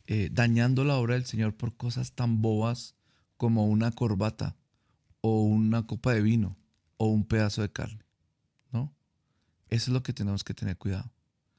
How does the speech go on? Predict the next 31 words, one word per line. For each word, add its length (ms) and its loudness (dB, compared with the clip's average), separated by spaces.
Tener 320 2
cuidado 380 0
de 100 2
no 300 0
acabar 520 0
con 180 -2
la 100 0
obra 140 0
del 100 -2
Señor. 280 -10
Hay 140 2
iglesias 420 0
que 120 -4
se 120 -4
han 120 0
dividido 540 2
por 120 0
opiniones 500 0
así. 360 -6
Hay, 960 4
eh, 760 4
hermanos 480 2
que 100 -4
se 120 0
han 100 4
dejado 340 2
de 100 2
hablar 480 0
por 200 -2
cosas 300 -2
así. 420 -4